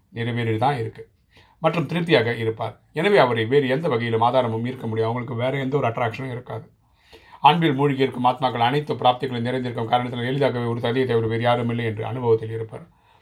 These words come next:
அவங்களுக்கு அவங்க மன விருப்பங்கள்லாம் நடந்துட்டு இருக்கிறதுனாலையும் எப்பவுமே அப்பாவோட அன்பில் இருக்கிறதுனாலையும் அவங்க வந்து அவங்களுக்கு வெளியிலேருந்து யாரும் வந்து அவங்கள வந்து திருப்திப்படுத்த வேண்டிய அவசியம் இருக்காது. மூழ்கி இருக்கும் ஆத்மாக்களுக்கு ஒரு தந்தை மட்டுமே உலகமாக இருப்பார்.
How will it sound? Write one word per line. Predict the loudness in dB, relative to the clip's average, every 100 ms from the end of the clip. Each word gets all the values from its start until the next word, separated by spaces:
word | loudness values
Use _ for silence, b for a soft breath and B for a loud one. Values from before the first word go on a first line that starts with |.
| b -4
அவங்களுக்கு | -2 0 -2 -2 -2
அவங்க | -4 -2
மன | -2 0
விருப்பங்கள்லாம் | 0 -2 -4 -4 -2
நடந்துட்டு | -2 -4 -6
இருக்கிறதுனாலையும் | -6 -4 -4 -4 -6 -8 -14 b b b
எப்பவுமே | -8 0 2
அப்பாவோட | 2 0 0
அன்பில் | 0 -2 -4
இருக்கிறதுனாலையும் | -6 -6 -8 -6 -6 -4
அவங்க | -4 -4
வந்து | -4 0 0 -2
அவங்களுக்கு | -4 -4 -2 -2
வெளியிலேருந்து | 0 0 0 2
யாரும் | 2 2 0
வந்து | -2 -2 -4 -8 b b b b -2
அவங்கள | -2 0 0
வந்து | -2
திருப்திப்படுத்த | -4 -6 -4 -2 0
வேண்டிய | 2 2
அவசியம் | 2 0 -4
இருக்காது. | -4 -10 -10 -14 -14 _ b b _ _ -20 b b b 2
மூழ்கி | 4 4
இருக்கும் | 2 4
ஆத்மாக்களுக்கு | 4 4 0 0 -2
ஒரு | 0
தந்தை | 0 0
மட்டுமே | -2 -2 -2
உலகமாக | -2 -2 0 0 0 -4
இருப்பார். | -6 -6 -4 -4